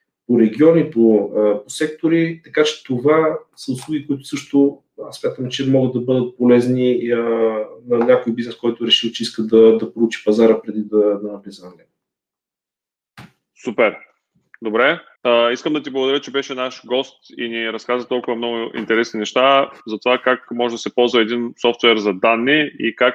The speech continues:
Speaker 2: а, тези данни така да се ползват в бизнеса, че от една страна да са полезни да пестят време, а от друга страна да не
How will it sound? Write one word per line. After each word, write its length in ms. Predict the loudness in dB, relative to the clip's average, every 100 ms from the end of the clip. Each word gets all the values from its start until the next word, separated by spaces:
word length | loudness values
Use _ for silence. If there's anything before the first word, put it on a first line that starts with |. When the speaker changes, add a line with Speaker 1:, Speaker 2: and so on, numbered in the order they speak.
| 0 0
Speaker 2:
а, 160 | 2 2
тези 260 | -2 0
данни 280 | 0 0 -2 -10
така 220 | -2 -2
да 100 | 0
се 220 | -4 -4
ползват 280 | -2 -2 -2
в 140 | -8 -6
бизнеса, 360 | -6 -6 -8 -4
че 260 | 0 0 -2 _ -8
от 100 | 0
една 120 | 0
страна 240 | 2 2 2
да 80 | 2
са 200 | -2 0
полезни 300 | 0 0 -4
да 140 | -6
пестят 280 | -6 -6 -2
време, 240 | -2 0
а 20 |
от 100 | -2
друга 180 | 0 -2
страна 280 | -2 -2 -2
да 120 | -2
не 240 | -4 -6